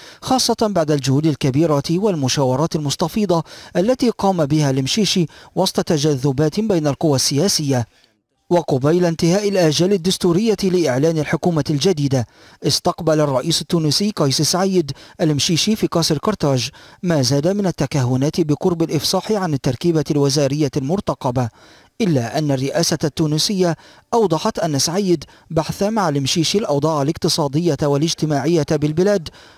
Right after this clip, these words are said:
وسبل تحسين معيشة المواطن التونسي. وفي الخامس والعشرين من يوليو الماضي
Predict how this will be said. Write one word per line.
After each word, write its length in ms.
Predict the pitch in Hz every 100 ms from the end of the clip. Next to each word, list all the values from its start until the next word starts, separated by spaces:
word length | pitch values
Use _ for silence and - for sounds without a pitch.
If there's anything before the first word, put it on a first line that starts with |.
| _ -
وسبل 560 | 214 - 277 262 220 185
تحسين 520 | 165 - 196 180 147
معيشة 400 | 123 165 170 165
المواطن 520 | 170 143 139 160 156
التونسي. 640 | 127 - 139 175 147 120 - _ _ _
وفي 240 | 190 180 160
الخامس 500 | 120 - 175 156 170
والعشرين 480 | 147 135 - 180 151
من 100 | 151
يوليو 420 | 170 151 147 170
الماضي 460 | 170 202 185 180